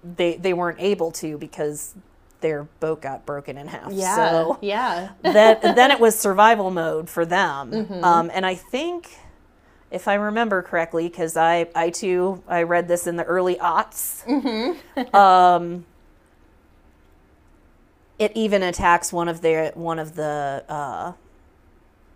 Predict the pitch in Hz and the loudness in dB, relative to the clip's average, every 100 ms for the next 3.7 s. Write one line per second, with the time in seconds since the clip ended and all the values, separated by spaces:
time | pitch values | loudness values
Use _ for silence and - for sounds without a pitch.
0 | _ _ - - 214 196 160 147 113 - | _ _ -16 -4 0 0 0 -4 -10 -12
1 | - 175 180 185 175 180 _ _ _ - | -12 -12 -12 -12 -14 -18 _ _ _ -6
2 | 180 165 - - _ _ _ - - 190 | 0 0 -2 -12 _ _ _ -14 -6 0
3 | 170 165 165 160 156 151 151 | 2 4 4 2 0 -2 -4